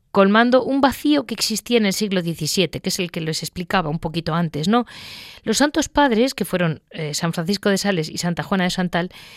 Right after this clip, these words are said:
hicieron mucho hincapié en la ascesis interior,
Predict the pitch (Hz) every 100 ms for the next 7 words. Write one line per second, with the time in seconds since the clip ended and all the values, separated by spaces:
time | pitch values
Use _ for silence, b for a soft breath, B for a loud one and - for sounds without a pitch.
0 | B B B - 262 339 320 294 320 -
1 | 320 269 233 262 277 226 208 208 190 -
2 | 269 269 247 214 185 180 185 160 -